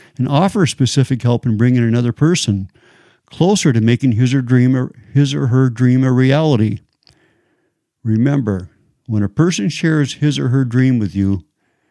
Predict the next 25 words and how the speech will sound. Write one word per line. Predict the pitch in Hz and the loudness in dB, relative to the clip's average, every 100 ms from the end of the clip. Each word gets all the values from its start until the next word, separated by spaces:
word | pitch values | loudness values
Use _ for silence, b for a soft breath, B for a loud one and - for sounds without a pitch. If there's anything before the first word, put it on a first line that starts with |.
| _ _ _ _ - - | _ _ _ _ -16 -10
it's | - 170 - | -2 -2 -2
the | 226 | -4
center | - 180 175 120 | 0 0 2 0
of | 107 | 0
that | 117 117 | -2 -2
person's | 123 120 110 95 | -2 -2 -2 -4
soul. | - 120 101 101 _ _ _ _ _ _ _ _ _ _ _ _ _ _ _ _ _ _ | -2 -4 -4 -10 _ _ _ _ _ _ _ _ _ _ _ _ _ _ _ _ _ _
So | - 123 | -10 -4
I | 113 | -2
hope | 165 | 0
you | 196 | -2
enjoyed | 170 147 165 147 | -2 0 0 0
that, | 135 123 | -2 -4
folks, | - 131 143 - | -6 -6 -6 -6
for | 127 | -6
today. | 107 110 127 | -4 0 2
This, | 139 139 - - | 2 0 -4 -6
this | 135 - | -4 -4
concludes | - 113 - 160 143 | -8 -10 -4 -2 -2
today's | - 135 131 139 131 | -6 -4 0 0 -2
podcast | - 151 190 170 - 123 - | -4 -2 -2 0 2 2 0
of | 113 - | -4 0
Personal | 127 - 107 | -2 0 -2
Growth | 117 110 | -2 -2
Recipes. | 107 98 - 104 143 170 156 | -2 -4 -2 0 0 0 -8